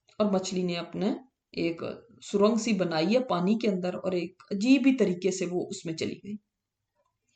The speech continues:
और ये देखें भी, एक मुशरिकीन मक्का के लिए भी एक मैसेज था कि अल्लाह ताला इसी तरह जिंदा कर देगा, अगर मछली को जिंदा कर सकता है तो तुम्हें भी जिंदा कर सकता है मरे हुए को।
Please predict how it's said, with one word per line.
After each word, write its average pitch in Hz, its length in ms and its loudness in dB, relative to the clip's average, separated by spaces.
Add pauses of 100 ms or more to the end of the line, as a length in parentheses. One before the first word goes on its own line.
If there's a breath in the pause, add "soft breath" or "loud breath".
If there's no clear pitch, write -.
(400 soft breath)
और 185 120 -2
ये 202 240 2
देखें 220 400 2
भी, 226 120 0
एक 190 280 -2
मुशरिकीन 190 440 -4
मक्का 180 300 -4
के 214 160 -2
लिए 190 140 2
भी 190 180 -2
एक 196 120 -4
मैसेज 170 500 -6
था 185 60 -4
कि - 140 -10
अल्लाह 185 260 -4
ताला 185 200 -6
इसी 208 260 -2
तरह 214 200 0
जिंदा 185 300 -2
कर 185 200 -6
देगा, 196 240 -6
अगर 190 160 -6
मछली 190 320 -4
को 233 140 -2
जिंदा 185 240 -2
कर 185 140 -8
सकता 190 280 -8
है 214 60 -2
तो 214 80 -4
तुम्हें 226 300 4
भी 240 60 2
जिंदा 190 260 0
कर - 160 -8
सकता 175 300 -10
है 190 80 -2
मरे 175 200 -4
हुए 175 120 -8
को। 190 240 -12